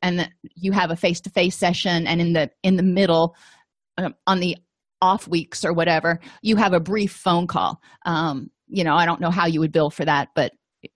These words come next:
try to think about ways to increase their compliance. When you're talking with their family, encourage, um, educate that psychiatric disorders are real illnesses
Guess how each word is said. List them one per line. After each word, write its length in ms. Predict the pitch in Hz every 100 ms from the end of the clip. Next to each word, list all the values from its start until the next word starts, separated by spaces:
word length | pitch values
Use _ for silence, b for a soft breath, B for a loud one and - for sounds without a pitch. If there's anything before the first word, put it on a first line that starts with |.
| _
try 200 | - 262
to 100 | 254
think 260 | - 262 240
about 240 | 208 185
ways 320 | 185 180 180
to 320 | - 190 175 -
increase 420 | 196 190 214 196 -
their 360 | 175 160 170 _ _ _ _
compliance. 560 | - 196 180 139 - - B B B B B -
When 120 | 277
you're 80 | 311
talking 340 | 320 339 349
with 120 | 320
their 120 | 311 302
family, 680 | - 285 359 240 104 170 _ _ _ _ -
encourage, 640 | 269 - 311 320 285 - -
um, 220 | 220 208
educate 540 | 254 285 311 269 170 - _
that 100 | 185
psychiatric 640 | - 285 302 285 277 294 269
disorders 480 | 269 254 247 254 -
are 160 | 202
real 320 | 190 226 277 247
illnesses 680 | 233 233 226 - 110 180